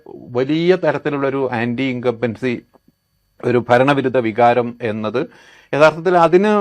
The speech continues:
അ-, അതിനെ സബ്സ്റ്റാൻഷ് ചെയ്യുന്ന, സബ്സ്റ്റാൻഷിയേറ്റ് ചെയ്യുന്ന പ്രശ്നങ്ങൾ പോലുമില്ല. എന്താണ് ഈ സർക്കാരിനെതിരെ ആ തരത്തിൽ നമുക്ക് നേരത്തെയുള്ള സർക്കാരുകൾക്കെതിരെ ഉണ്ടായിരുന്ന ഗുരുതരമായ അഴിമതി ആരോപണങ്ങൾ,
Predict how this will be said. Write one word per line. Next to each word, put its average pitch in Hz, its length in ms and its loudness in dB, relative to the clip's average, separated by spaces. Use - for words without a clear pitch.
അ-, 147 260 0
അതിനെ 170 280 4
സബ്സ്റ്റാൻഷ് 170 600 2
ചെയ്യുന്ന, 170 320 2
സബ്സ്റ്റാൻഷിയേറ്റ് 160 680 0
ചെയ്യുന്ന 151 280 0
പ്രശ്നങ്ങൾ 175 540 2
പോലുമില്ല. 127 440 2
എന്താണ് 156 360 6
ഈ 175 60 4
സർക്കാരിനെതിരെ 139 800 2
ആ 127 160 4
തരത്തിൽ 156 540 4
നമുക്ക് 131 300 -2
നേരത്തെയുള്ള 135 440 0
സർക്കാരുകൾക്കെതിരെ 123 720 0
ഉണ്ടായിരുന്ന 113 440 -2
ഗുരുതരമായ 135 760 2
അഴിമതി 120 420 0
ആരോപണങ്ങൾ, 90 540 -4